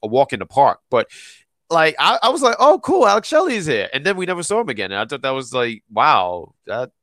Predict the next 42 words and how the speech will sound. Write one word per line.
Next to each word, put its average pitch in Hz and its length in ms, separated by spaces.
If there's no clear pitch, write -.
I 139 100
don't 208 140
know 208 100
if 165 80
that 165 160
was 151 140
on 123 260
him 143 380
and 123 120
he 123 60
just 123 220
wanted 120 180
to 104 40
have 113 120
a 104 60
one-off 117 580
or 120 180
anything 123 300
like 117 160
that. 123 220
But 139 120
I - 20
was 160 100
just 170 220
like, 113 480
wow. 107 400
He, 127 240
it - 40
would 277 100
have 302 60
been 247 120
cool 208 160
to 185 40
see 180 220
what 143 160
Alex 131 240
Shelley 120 220
could 110 160
have 101 100
been 104 180
in, 98 120
uh, 90 260